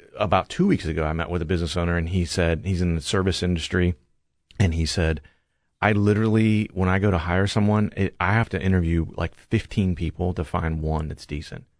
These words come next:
And I said, "Well, your process is broken. If you have to interview fifteen to find one,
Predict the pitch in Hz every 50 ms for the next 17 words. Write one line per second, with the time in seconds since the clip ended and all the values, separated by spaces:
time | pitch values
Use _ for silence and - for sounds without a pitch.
0 | _ _ _ _ _ _ _ _ _ _ _ - 90 80 76 - 90 82 76 80
1 | 78 76 - - 90 - - 98 92 90 - - - - - - - 58 - -
2 | - - - _ _ _ _ _ _ _ _ _ - 76 90 113 147 147 131 -
3 | - 80 101 104 90 90 82 - - 110 104 - - - 87 87 95 104 95 87
4 | - 87 82 85 82 82 80 80 80 80 80 92 120 123